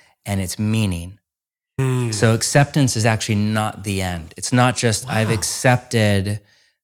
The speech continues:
Speaker 1: that my wife is chronically ill, or that I was a failure here, or that my children, or whatever."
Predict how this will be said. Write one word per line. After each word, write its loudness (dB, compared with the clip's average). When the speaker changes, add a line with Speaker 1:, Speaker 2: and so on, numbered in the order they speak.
Speaker 1:
that -4
my -2
wife 4
is -8
chronically -4
ill, -6
or -8
that -6
I -6
was -6
a -8
failure -4
here, -4
or -6
that -6
my -6
children, -8
or -14
whatever." -4